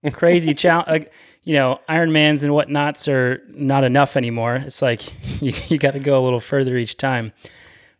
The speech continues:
Speaker 1: But, uh, I've, you know, when, when a day may not go as planned, um, you seem to, you know, uh, still find a way to have fun with the day. Um,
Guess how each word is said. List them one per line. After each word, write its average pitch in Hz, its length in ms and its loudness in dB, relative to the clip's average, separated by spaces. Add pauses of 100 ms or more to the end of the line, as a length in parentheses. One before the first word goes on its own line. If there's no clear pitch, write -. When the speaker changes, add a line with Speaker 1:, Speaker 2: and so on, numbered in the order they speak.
Speaker 1:
But, 160 360 4 (1040)
uh, 127 340 2 (560)
I've, 147 380 -2 (300)
you 190 100 -6
know, 135 240 2
when, 151 520 0
when 139 420 -2 (100)
a 147 60 -2
day 170 280 2
may 160 220 -2
not 135 380 -4
go 135 320 4
as 123 240 -4
planned, 117 680 -2 (560)
um, 117 460 2 (100)
you 123 640 0
seem 127 420 -2
to, 117 480 0 (380)
you 123 100 -10
know, 104 260 -4 (120)
uh, 117 380 -6 (360)
still 160 300 2
find 131 260 2
a 120 60 2
way 117 160 4
to 110 60 2
have 113 180 0
fun 120 260 -6
with 120 80 -8
the 117 80 -8
day. 117 340 -4 (600)
Um, 107 480 -4